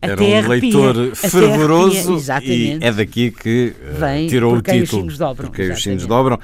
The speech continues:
Speaker 1: E é
Speaker 2: For whom the bells toll.
Speaker 1: Isto foi trabalhado também, Saramago, por exemplo,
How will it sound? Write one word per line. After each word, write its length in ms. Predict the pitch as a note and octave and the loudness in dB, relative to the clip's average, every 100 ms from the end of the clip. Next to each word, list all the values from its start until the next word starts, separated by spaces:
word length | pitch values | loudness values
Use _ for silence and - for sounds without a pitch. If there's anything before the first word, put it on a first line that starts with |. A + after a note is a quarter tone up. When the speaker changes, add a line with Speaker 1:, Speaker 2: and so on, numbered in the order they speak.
| - - - - | -10 -20 -20 -20
Speaker 1:
E 220 | - E2 F2 | -12 -6 -4
é 200 | E2+ D#2+ | -2 -2
Speaker 2:
For 200 | D#2 D#2 | -4 -4
whom 140 | D2+ | -4
the 80 | D2+ | -6
bells 300 | C#2+ C3+ - | -6 -10 -14
toll. 200 | C3+ B2+ - - | -18 -18 -20 -8
Speaker 1:
Isto 240 | E3+ B2+ | -4 -2
foi 100 | - | -2
trabalhado 380 | - - B2+ F3+ | -2 -2 -2 -2
também, 240 | G#2+ B2 D#3 | -2 -4 -4
Saramago, 420 | - F#2 G#2+ B2 | -4 -2 -2 -4
por 80 | G2 | -8
exemplo, 340 | G#2+ B2+ F#2+ | -8 -6 -6